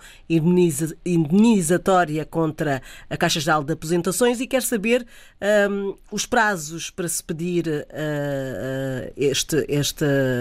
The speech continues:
esta ação, não é? Ahm, eh, de acordo com a lei, uma vez que o processo foi concluído em mil novecentos e noventa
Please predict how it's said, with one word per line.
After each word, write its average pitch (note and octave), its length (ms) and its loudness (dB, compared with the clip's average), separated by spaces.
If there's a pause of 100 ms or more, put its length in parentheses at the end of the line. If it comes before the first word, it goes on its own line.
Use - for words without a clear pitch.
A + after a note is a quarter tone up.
esta - 280 0
ação, F3+ 360 2
não E3 140 0
é? F3 180 -2 (440)
Ahm, F3+ 720 6 (100)
eh, D#3+ 180 4 (120)
de D3 120 2
acordo E3 240 0
com F3 120 0
a E3+ 160 4
lei, A3+ 240 2 (280)
uma F3+ 120 4
vez G3 140 2
que - 100 -8
o - 20 -4
processo - 420 -2
foi A3 140 0
concluído G#3 480 -2
em G#3 60 6
mil A3+ 180 2
novecentos G3+ 580 2
e F#3+ 100 2
noventa F#3+ 840 0